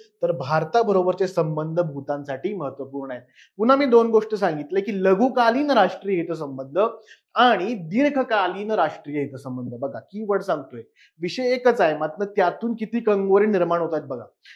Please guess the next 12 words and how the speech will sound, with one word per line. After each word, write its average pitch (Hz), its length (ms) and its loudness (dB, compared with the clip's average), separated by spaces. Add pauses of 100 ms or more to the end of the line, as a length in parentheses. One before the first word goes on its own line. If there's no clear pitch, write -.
आणि 196 140 0
या 220 120 8
कंगोऱ्यातनं 220 720 0
तुम्हाला 214 360 0
विश्लेषण 202 520 -4
करायला 170 340 2
शिकायचं 143 400 -6
आहे, 151 100 -6
त्याचा 165 180 -4
वापर 160 380 0
करायचा 127 360 -8
आहे. - 80 -20